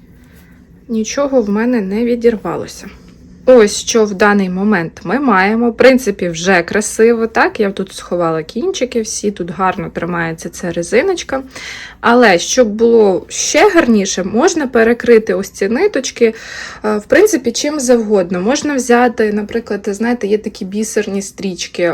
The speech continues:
або стрази, так? Хто що любить. А можна тут, е, зв'язати.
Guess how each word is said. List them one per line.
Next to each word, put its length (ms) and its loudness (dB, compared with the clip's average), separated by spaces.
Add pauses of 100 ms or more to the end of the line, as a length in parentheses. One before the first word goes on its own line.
(120)
або 480 2
стрази, 720 -2
так? 260 -2
Хто 260 -2
що 280 -2
любить. 380 0
А 120 4
можна 500 4
тут, 380 -2
е, 120 2
зв'язати. 760 0